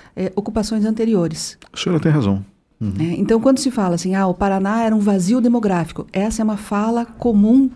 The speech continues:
Speaker 1: é, na realidade é um, é um escrito comum, inclusive por uma série de historiadores, é, que escreveram sobre a história do Paraná como um todo. Mas quando se fala em vazio, você pensa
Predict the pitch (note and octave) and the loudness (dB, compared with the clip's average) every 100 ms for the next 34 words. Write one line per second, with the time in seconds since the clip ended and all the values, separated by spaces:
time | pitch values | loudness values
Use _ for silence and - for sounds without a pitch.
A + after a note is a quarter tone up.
0 | - - - - F3 F3 F3 E3 D#3 D3 | -10 -20 -20 -8 -2 0 0 0 0 -4
1 | - - E3 E3+ E3 F#3 G#3+ A3 G3 G#3 | -12 -6 -2 0 2 2 2 2 2 2
2 | G3+ - A#3+ - F#3+ G#3+ B3 A#3 A3+ G#3 | 2 0 -2 0 0 0 0 0 0 0
3 | A#3 A3+ A3 G#3+ G#3 A3+ A#3+ A3+ - A3+ | -2 -2 -2 -2 0 -2 0 -2 -2 0
4 | F#3 F3+ A3 C#4 - - - - _ - | 2 2 2 0 -6 -16 -20 -20 _ -8
5 | F3 F3 - _ - C#4 C#4 D4 A#3 B3 | -6 -6 -10 _ -2 -2 0 0 2 2
6 | A3 G3+ F3 - F#3 F3+ F#3 F3+ F3 C#3+ | 0 0 -2 0 -2 0 -2 0 0 -4
7 | - G3 G#3 G3+ D3+ - - _ - - | -2 0 2 0 -2 -4 -14 _ -20 -20
8 | - G3 - C#4+ D4+ C#4+ G#3+ G3 E3 D#3 | -6 -4 0 0 0 -2 0 0 0 0
9 | D#3 F#3 A3 D#3+ - F3+ G#3 G#3 G3+ A3 | 0 0 0 -2 -4 -4 -4 -2 -2 -2
10 | B3 | -2